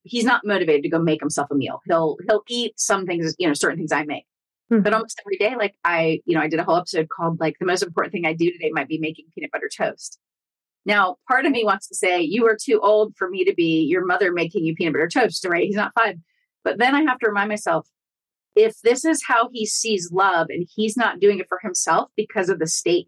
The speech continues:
Speaker 1: he's in or has been walking through, that to me is just me being able to show him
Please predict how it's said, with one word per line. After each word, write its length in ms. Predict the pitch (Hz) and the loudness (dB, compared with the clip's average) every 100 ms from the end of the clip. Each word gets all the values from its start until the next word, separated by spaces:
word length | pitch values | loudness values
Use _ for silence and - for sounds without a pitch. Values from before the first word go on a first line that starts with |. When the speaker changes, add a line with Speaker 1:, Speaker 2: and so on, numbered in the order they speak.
| 185 | -4
Speaker 1:
he's 160 | 202 | -2
in 220 | 175 160 220 | 0 2 2
or 160 | 180 | 0
has 160 | 190 160 | -2 -6
been 220 | 143 170 | -4 0
walking 360 | 147 - 196 202 | 0 -2 -4 -6
through, 320 | 247 240 277 _ _ _ _ _ _ _ _ - | 0 0 0 _ _ _ _ _ _ _ _ -14
that 460 | 185 175 220 311 - | -4 0 2 2 -2
to 140 | - 226 | -6 -2
me 640 | 214 247 220 180 170 165 - | 2 2 2 0 -2 -2 2
is 240 | 190 170 | 2 2
just 380 | - 214 208 185 | 2 0 0 -8
me 320 | 196 190 190 | -6 -4 0
being 220 | 175 175 - | 2 2 0
able 200 | 175 165 | -4 -2
to 100 | 170 | -2
show 480 | 165 - 170 170 175 175 | -2 -2 0 0 0 -2
him 320 | 151 151 | -2 -2